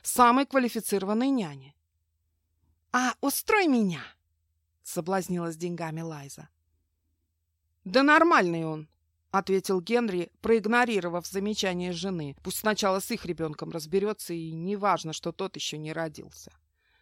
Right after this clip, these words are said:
"Немного нудный, немного вредный, страдает от недостатка внимания родителей. Обычный ребёнок, в общем-то". "Давай сюда своё резюме", —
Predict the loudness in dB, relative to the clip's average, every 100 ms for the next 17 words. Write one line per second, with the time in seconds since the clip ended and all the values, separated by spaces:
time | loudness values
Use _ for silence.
0 | _ 2 4 6 6 4 4 2 -2 -4
1 | -8 _ _ 0 2 2 0 -4 -6 -6
2 | -6 -10 -12 _ _ -2 6 8 8 8
3 | 4 2 2 4 4 2 2 -2 -4 -2
4 | -2 -4 -4 -6 -10 -16 -16 -16 -18 _
5 | _ _ _ -4 0 2 4 4 2 0
6 | -4 -6 -8 -10 -10 -12 -16 -20 _ _
7 | _ _ _ _ _ _ _ _ _ _
8 | _ _ -12 4 8 10 8 6 2 0
9 | 0 0 0 -2 -2 -4 -4 -8